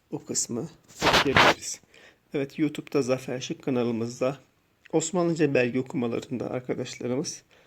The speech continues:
Kıymetli arkadaşlar, bir dersin daha sonuna geldik. İnşallah sizler istifade etmişsinizdir. Ben teşekkür ediyorum.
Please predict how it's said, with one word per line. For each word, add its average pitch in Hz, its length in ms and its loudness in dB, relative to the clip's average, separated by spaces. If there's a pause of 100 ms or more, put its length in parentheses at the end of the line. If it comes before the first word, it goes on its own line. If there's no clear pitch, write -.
(1040)
Kıymetli - 400 -4
arkadaşlar, 147 640 0
bir 139 140 2
dersin 131 440 0
daha 123 240 -2
sonuna 123 440 -4
geldik. 123 640 -6
İnşallah 123 600 0 (680)
sizler 117 640 0
istifade 123 680 -2
etmişsinizdir. 127 920 -4 (400)
Ben 160 220 2
teşekkür 143 440 -2
ediyorum. 127 500 2